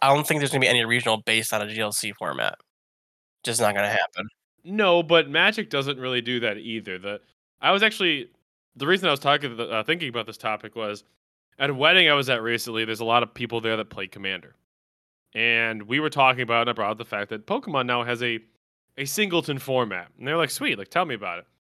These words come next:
Speaker 2: We were talking about it, and I was like, "All right, well, what, what pushed Magic, you think, to actually start making Commander products?" Because nowadays, every year they come out with Commander decks. And all standard rotations,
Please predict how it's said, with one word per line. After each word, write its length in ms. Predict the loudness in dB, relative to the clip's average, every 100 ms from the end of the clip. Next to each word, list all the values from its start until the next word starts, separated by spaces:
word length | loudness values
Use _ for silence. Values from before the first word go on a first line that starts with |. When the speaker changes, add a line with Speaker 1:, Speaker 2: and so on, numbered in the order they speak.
| _ _ -8
Speaker 2:
We 60 |
were 60 | -2
talking 340 | 2 2 2
about 300 | 0 2 4
it, 200 | 2 0
and 380 | -2 0 0 -4 -14 _ _ _ _ _ _ _ _ _ _ _ _ _
I 60 | 2
was 80 | 4
like, 160 | 4
"All 80 | 6
right, 140 | 6 6
well, 160 | 2
what, 280 | 0 -2 -2
what 280 | -6 -6 -4
pushed 260 | -6 -4
Magic, 500 | 0 2 2 -2 -10
you 80 | -12
think, 320 | -12 -10 -12 -14
to 280 | -14 -12 -6
actually 380 | -6 -6 -8 -8
start 220 | -6 -6
making 340 | -6 -8 -10
Commander 600 | -14 -14 -12 -10 -12 -12 -16 _ _ _ _ _ _ _ _
products?" 400 | 4 4 2 -10
Because 240 | -12 -8 0
nowadays, 560 | 2 2 2 0 -2 _ _ _
every 260 | -2 0 2
year 180 | 2 4
they 140 | 2
come 160 | 4 2
out 140 | 2
with 200 | 0 -4
Commander 480 | -12 -4 -4 -4 -2
decks. 440 | 0 0 -2 -14 -20 _ -12
And 120 | -2
all 260 | 4 4 2
standard 480 | 0 2 2 2 -2
rotations, 680 | -2 0 0 0 -6 -8